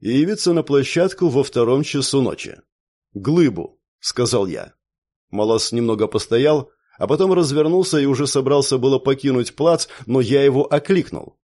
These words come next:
Он остановился. «Глыбу!» — с вызовом в голосе повторил я. Старец обернулся и гневно зыркнул в мою сторону. Наверное, такой взгляд должен пугать,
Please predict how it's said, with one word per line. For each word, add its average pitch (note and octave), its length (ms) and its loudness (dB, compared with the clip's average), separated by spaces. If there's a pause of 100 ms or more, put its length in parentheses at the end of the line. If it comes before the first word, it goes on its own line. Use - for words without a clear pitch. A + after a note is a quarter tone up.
(320)
Он G#2+ 180 2
остановился. C#3 840 -2 (300)
«Глыбу!» — D3 960 2 (180)
с - 180 -8
вызовом A2+ 400 0
в F#2 80 -14
голосе E3 400 0
повторил C#3 520 0
я. G#2+ 280 -2 (480)
Старец F3 520 2
обернулся C#3 680 2
и F3 60 2
гневно C#3 520 2
зыркнул B2+ 460 0
в A2 60 -2
мою B2+ 200 2
сторону. D2 560 -6 (240)
Наверное, A#2+ 440 2
такой A#2+ 300 -2
взгляд A2 400 0
должен A#2 380 -2
пугать, B2 520 -2